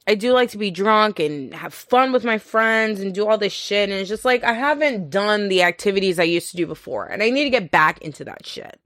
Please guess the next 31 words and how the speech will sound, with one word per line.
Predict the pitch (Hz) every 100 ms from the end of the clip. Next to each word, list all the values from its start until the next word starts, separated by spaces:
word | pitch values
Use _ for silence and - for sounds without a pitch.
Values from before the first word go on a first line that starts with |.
| _ _ _ - _ -
Like, | 196 180 165 - _ _ -
I | 214
need | 226 240 254 254 254 - -
pre-pandemic | - 220 233 233 - 220 214 202 185 190 190 185 170
Jan | 147 180 170 170
vibes, | 151 151 151 147 151 156 - -
and | 170
I | 170
need | 175 180 180
to | 180
be | 165 170
on | 156
that | 151 110
level. | - - - -
Like, | - 160 151 - - _ _ _ _ _ _ _
like, | 226 247 180
this | 254 262 -
weekend, | 240 208 - - -
right? | 185 202 -
It's | 202
a | 240
long | 208 180 185 226
fucking | - 240 - 254
weekend | 190 156 151 147
this | 151
weekend. | - 151 143 147 175 - _ _ _ _ - - - -
I'm, | 220 202 175 - -
I'm | 185 196
recording | 180 214 214 220
on | 208 190
Wed-, | 170 170